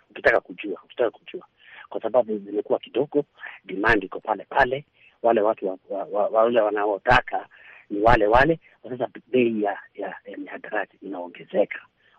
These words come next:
ambapo wanafanya supply suppression. Na wak-, wakifanya hivyo, ina-, ina-, inaongezea motisha sana kwa sababu ya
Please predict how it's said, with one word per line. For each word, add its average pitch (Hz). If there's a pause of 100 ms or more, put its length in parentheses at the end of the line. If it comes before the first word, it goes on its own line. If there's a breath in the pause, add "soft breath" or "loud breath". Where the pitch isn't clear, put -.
(120)
ambapo 101
wanafanya 107 (520 soft breath)
supply 92
suppression. - (840 loud breath)
Na 143
wak-, 147
wakifanya 147
hivyo, 147 (360 loud breath)
ina-, 151 (120)
ina-, 151
inaongezea 147
motisha 143 (100)
sana 123 (340 soft breath)
kwa 123
sababu 135
ya 120